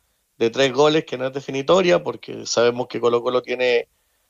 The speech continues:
tiene jugadores con categoría, que si uno les da ventaja,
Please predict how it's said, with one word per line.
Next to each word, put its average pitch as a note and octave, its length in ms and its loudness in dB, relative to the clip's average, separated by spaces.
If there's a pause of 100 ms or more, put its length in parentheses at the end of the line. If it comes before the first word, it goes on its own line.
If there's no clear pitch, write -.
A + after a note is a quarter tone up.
tiene A2+ 460 2
jugadores A#2 360 2
con A#2+ 120 -4
categoría, C#3 760 2
que B2 340 -2
si - 140 -8
uno A#2+ 160 0
les A#2 100 0
da A#2+ 140 4
ventaja, B2 500 0